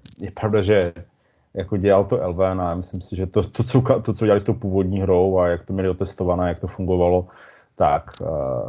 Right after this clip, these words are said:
věřím, že asi jsou mé obavy, eh, liché, možná i sudé.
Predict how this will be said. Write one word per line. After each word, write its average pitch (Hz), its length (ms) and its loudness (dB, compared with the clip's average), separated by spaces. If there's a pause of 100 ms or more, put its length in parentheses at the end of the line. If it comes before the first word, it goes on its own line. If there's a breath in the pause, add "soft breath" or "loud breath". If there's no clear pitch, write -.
(100)
věřím, 80 340 -4
že 80 200 -8 (220)
asi - 240 -16
jsou - 380 -2
mé 92 200 4
obavy, 87 600 -2
eh, 78 420 -6
liché, 82 460 -6 (120)
možná 90 280 -4
i 82 40 -8
sudé. 80 400 -6